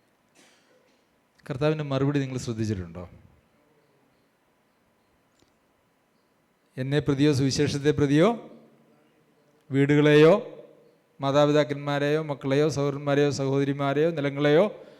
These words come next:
ത്യജിച്ചവർക്കെല്ലാം കഷ്ടതകളോട് കൂടെ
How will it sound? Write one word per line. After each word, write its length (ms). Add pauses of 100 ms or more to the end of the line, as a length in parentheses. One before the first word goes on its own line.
(320)
ത്യജിച്ചവർക്കെല്ലാം 960 (1200)
കഷ്ടതകളോട് 1040
കൂടെ 680